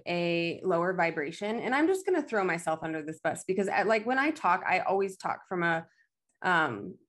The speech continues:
like, I'm talking about myself a lot of times because I'm just constantly learning and, and growing. But I probably learned how psychic I was when I would be out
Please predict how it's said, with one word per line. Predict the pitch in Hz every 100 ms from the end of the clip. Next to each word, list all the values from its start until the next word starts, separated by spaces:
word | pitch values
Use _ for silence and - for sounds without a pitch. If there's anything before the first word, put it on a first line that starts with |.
| -
like, | 196
I'm | 196 214
talking | 294 285
about | 233 180
myself | 165 - 196 202
a | 233
lot | 226 233
of |
times | 240 247 247 240
because | 214 214
I'm | 196 180
just | 175 175
constantly | 190 185 185 196 175 175
learning | 170 175 175
and, | 170 165 -
and | 170 165
growing. | 165 165 190 214 - - -
But | 214 190 - - _ _ _ - - _
I | 165 262 294 320 311 - _ _ _ _
probably | - 240 240 220 226
learned | 202 196 190
how | 190
psychic | 180 180 175 185
I | 180
was | 156 135 175
when | 180 175
I | 170
would | 160
be | 160 -
out | 123 -